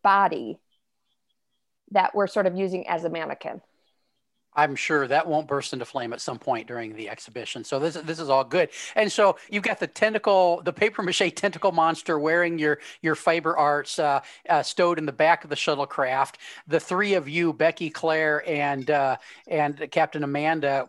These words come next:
Speaker 2: pile onto the shuttlecraft. How many middle schoolers are there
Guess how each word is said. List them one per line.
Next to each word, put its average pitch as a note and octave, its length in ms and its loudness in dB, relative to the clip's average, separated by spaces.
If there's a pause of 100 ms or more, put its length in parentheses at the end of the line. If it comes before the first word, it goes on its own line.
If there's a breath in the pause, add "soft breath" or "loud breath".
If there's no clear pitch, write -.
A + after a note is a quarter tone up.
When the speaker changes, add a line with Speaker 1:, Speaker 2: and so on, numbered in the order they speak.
(120)
Speaker 2:
pile D3 320 2
onto C3+ 280 -2
the B2 100 -8
shuttlecraft. C#3 680 -2
How G#3 100 4
many A#3 220 -2
middle G3+ 220 0
schoolers G3+ 420 -2
are F#3 200 2
there G#3 260 -2